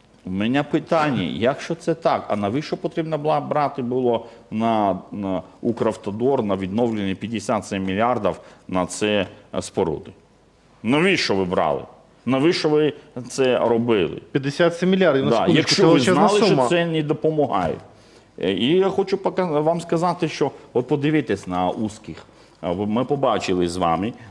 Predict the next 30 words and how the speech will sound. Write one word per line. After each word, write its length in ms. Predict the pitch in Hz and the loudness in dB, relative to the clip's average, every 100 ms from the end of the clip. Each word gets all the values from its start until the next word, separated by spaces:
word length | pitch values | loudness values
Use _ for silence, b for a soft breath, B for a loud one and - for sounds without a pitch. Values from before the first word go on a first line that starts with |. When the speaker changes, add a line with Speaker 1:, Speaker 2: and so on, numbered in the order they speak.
| - | -4
Speaker 1:
декілька 440 | 123 123 120 110 | -2 0 -2 0
днів 220 | 101 95 | 0 -2
тому, 400 | - 85 78 101 - B B 98 | -2 0 2 0 -4 B B -2
що, 500 | 101 - - 110 117 117 B B | -2 -2 0 2 2 -2 B B
а, 260 | - 95 98 - | -2 0 0 -2
узки 420 | 147 123 107 - 170 | 0 0 0 -2 -2
почали, 760 | 123 - - 90 85 117 147 B B - - | -2 -4 -2 0 2 2 -2 B B -14 -4
м, 300 | 92 92 92 | -2 0 0
робити 420 | 95 95 123 131 | 0 0 -2 -2
такі 440 | 113 - 117 107 - | -6 -4 -2 -2 -2
захисні 680 | 101 113 - 120 - 117 104 | -4 -6 -6 -10 -2 0 0
споруди 580 | - 107 95 85 78 | -2 -2 0 0 2
Speaker 2:
Я 80 | 117 | 2
бачив 280 | 147 139 143 | 2 0 -4
фото 120 | 104 | 0
Speaker 1:
на 140 | 127 135 | 2 2
Speaker 2:
таке, 240 | 151 131 | 2 4
да? 80 | 139 | 4
Speaker 1:
Н 60 | |
Т 80 | 190 | 2
З. 100 | - | 2
Speaker 2:
Типа, 180 | 98 92 123 | 2 2 2
таке, 360 | 123 156 175 139 | 0 0 2 4
Speaker 1:
Так, 320 | 156 101 87 | 4 2 -2
на 140 | 104 | -2
Speaker 2:
таке 140 | 139 156 | 2 2
кругле, 380 | 151 135 123 | 4 4 6
Speaker 1:
Н 40 | |
Т 0 | |
З. 20 | 120 | 4